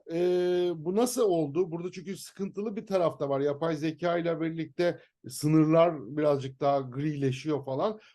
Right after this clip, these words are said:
Orada bunu nasıl çözdünüz ve bu verimliliği arttırmadaki, e, hedef strateji neydi? Yani önce, e, Webtures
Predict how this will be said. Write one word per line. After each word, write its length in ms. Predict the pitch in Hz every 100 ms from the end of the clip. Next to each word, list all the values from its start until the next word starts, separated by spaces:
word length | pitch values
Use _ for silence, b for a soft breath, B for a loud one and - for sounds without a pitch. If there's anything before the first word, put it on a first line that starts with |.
| B
Orada 420 | - 156 170 254
bunu 180 | 247 233
nasıl 180 | 202 135
çözdünüz 460 | 175 165 185 233 208
ve 140 | 208
bu 160 | 196 202
verimliliği 420 | 208 208 202 202
arttırmadaki, 880 | 180 - 190 196 190 190 208 196 b b -
e, 60 | 156 170 170 170 165 165 160 160 131
hedef 320 | 147 170 185
strateji 540 | - 185 180 185 196
neydi? 240 | 196 180 143
Yani 280 | 143 160 185
önce, 440 | 208 165 214 208 B _ -
e, 140 | 165
Webtures 540 | 175 190 202 214 208